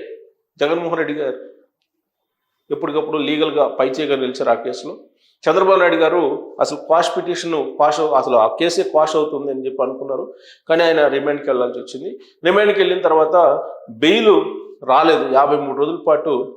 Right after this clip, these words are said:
ఉండడానికి కారణం కూడా కొంతమంది చేసినటువంటి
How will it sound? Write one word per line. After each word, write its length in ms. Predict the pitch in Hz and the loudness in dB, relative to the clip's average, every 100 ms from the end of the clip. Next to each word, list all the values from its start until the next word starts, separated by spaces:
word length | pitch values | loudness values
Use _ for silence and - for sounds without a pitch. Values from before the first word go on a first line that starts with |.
| 135 | -10
ఉండడానికి 480 | 151 156 156 147 147 - | -4 -2 -2 -4 -10 -4
కారణం 340 | 135 139 151 143 127 | 0 0 -2 -4 -2
కూడా 180 | 156 220 - - - _ _ _ _ _ _ _ - | 2 2 0 -12 -18 _ _ _ _ _ _ _ -6
కొంతమంది 500 | 139 135 139 156 160 147 151 - - _ | -4 -2 -2 -2 -4 -6 -10 -18 -20 _
చేసినటువంటి 560 | 143 143 147 135 139 | -8 -6 -8 -8 -8